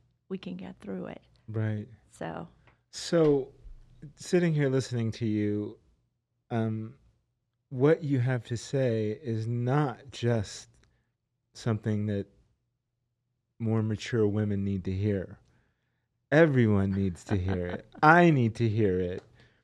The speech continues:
Speaker 2: Young women need to hear it. Specifically, young women need to hear it.
Speaker 1: I agree.
Speaker 2: Um, you're the perfect vessel to, to teach it, to share it.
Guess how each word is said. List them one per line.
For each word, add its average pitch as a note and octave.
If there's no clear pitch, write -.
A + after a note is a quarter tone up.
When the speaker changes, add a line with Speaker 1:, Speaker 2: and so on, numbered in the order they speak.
Speaker 2:
Young E3
women A2+
need G2+
to G#2
hear G2
it. -
Specifically, A2+
young G2
women F#2+
need F#2+
to F#2+
hear F#2+
it. F2+
Speaker 1:
I F#3
agree. E3
Speaker 2:
Um, G#2
you're C#3
the A2+
perfect C#3
vessel G#2
to, G2+
to G#2
teach F#3
it, G2
to G#2+
share E3+
it. G2+